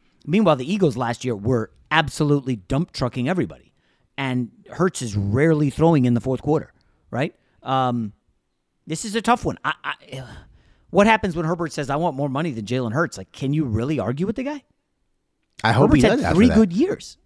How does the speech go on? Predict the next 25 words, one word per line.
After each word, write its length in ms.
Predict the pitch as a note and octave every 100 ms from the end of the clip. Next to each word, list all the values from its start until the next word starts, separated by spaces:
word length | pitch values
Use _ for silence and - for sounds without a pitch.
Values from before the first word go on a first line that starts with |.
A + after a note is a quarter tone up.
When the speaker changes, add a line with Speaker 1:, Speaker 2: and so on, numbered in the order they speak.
| _
Speaker 1:
Huh? 220 | E3 D4
Speaker 2:
But 100 | G#2+
I 60 | A2+
hope 200 | B2+ C3+
he 80 | C3+
do-, 80 |
I 80 | B2
hope 160 | C3+ -
he 80 | D3+
does 180 | C#3
ask 180 | D3+ F2
for 200 | - D2+
it. 60 | -
I 100 | A#2
think 240 | - G3
all 180 | C3+ D#3+
of 80 | G#3
these 160 | D#3 G#2+
guys 280 | G2 G2
should 120 | F#2+ G2+
try 140 | A2+
to 100 | G2+
one-up 360 | F#2+ F#2 F2 E2+
each 140 | -
other. 280 | A#1+ -